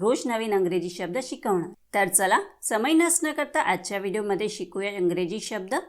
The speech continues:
रेफरन्स. रेफरन्सचा मराठीत अर्थ संदर्भ,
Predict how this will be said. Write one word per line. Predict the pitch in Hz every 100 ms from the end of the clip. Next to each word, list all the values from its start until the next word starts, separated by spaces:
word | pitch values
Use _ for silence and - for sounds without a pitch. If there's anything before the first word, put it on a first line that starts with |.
| - _ _ _ _ _ _
रेफरन्स. | 190 226 240 - 233 185 - - _ _ _ _
रेफरन्सचा | 254 233 226 285 311 - 370
मराठीत | 311 233 214 196 180 202
अर्थ | 226 - _ _ _ _ _ _ _ -
संदर्भ, | 220 208 202 233